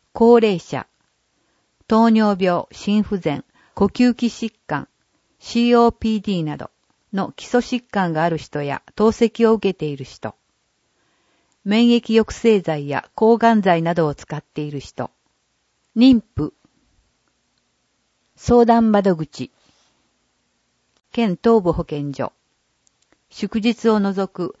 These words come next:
月曜日から金曜日八時三十分から十七時、電話零八四八二五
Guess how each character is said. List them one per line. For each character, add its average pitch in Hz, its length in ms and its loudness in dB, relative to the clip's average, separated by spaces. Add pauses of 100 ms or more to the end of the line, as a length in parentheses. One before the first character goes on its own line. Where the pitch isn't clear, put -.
(360)
月 202 280 0
曜 254 200 10
日 208 80 2
か 180 160 0
ら 170 120 0
金 185 300 -4
曜 175 220 0
日 143 260 -8 (160)
八 208 300 -6
時 208 100 -2
三 208 260 0
十 220 140 -2
分 156 380 -8
か 151 120 -4
ら 131 140 -8
十 190 240 -2
七 - 320 -8
時、 - 240 -14 (380)
電 185 280 -2
話 165 220 -4 (340)
零 214 180 2
八 214 360 -6
四 160 160 0
八 - 440 -12 (260)
二 196 260 0
五 175 300 0